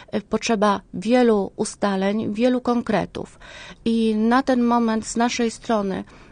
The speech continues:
e, my om-, przygotow-, omówiliśmy, e, dokumenty, które nam Bank Gospodarstwa Krajowego przysłał,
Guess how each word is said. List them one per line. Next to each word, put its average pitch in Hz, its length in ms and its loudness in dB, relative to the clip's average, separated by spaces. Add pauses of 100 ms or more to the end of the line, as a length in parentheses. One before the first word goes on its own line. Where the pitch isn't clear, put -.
(140)
e, 208 300 0
my 208 1000 0 (120)
om-, 208 560 0
przygotow-, 220 500 0 (460)
omówiliśmy, 214 800 0 (480)
e, 190 500 0
dokumenty, 208 640 0
które 202 220 -4
nam 185 420 -2
Bank 202 260 2
Gospodarstwa 196 540 -4
Krajowego 190 560 -2
przysłał, 196 640 -4